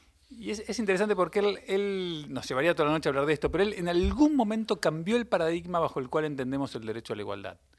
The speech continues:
Una visión que en definitiva no predominó, se convirtió en minoritaria, pero fue un paradigma alternativo. En Estados Unidos, como te diría en el resto del mundo, ciertamente en Argentina, en general la igualdad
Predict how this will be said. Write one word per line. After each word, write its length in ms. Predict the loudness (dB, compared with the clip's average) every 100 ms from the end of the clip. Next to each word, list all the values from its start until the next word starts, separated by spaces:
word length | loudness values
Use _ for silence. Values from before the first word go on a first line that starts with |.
| _ _
Una 160 | -4 0
visión 280 | 0 2 0
que 40 |
en 60 | 0
definitiva 540 | -2 -4 -6 -4 -2
no 180 | 2 2
predominó, 640 | 2 2 2 2 2 2 -2
se 140 | -10
convirtió 400 | -6 -2 -2 -4
en 80 | -4
minoritaria, 720 | -4 -4 0 4 4 4 -10 -12 -14 -4
pero 140 | -4
fue 120 | -2
un 40 | 0
paradigma 460 | 0 0 -2 -4
alternativo. 800 | -4 -6 -4 -2 -4 -6 -10 -10 -12 -18 -10
En 120 | -8
Estados 380 | -4 -2 -2 -2
Unidos, 460 | -4 -2 -2 -4 -10 -6
como 300 | -4 -4 -6
te 120 | -8
diría 160 | -6
en 60 | -6
el 120 | -6
resto 200 | -6 -6
del 120 | -6
mundo, 180 | -6 -8
ciertamente 480 | -8 -6 -6 -6 -6
en 60 | -8
Argentina, 560 | -10 -14 -12 -12 -14 -16 -20 -20 -12
en 120 | -10
general 540 | -8 -6 -2 -2 -2 -8 _ -20 -14
la 160 | -6 -2
igualdad 480 | -2 -2 2 0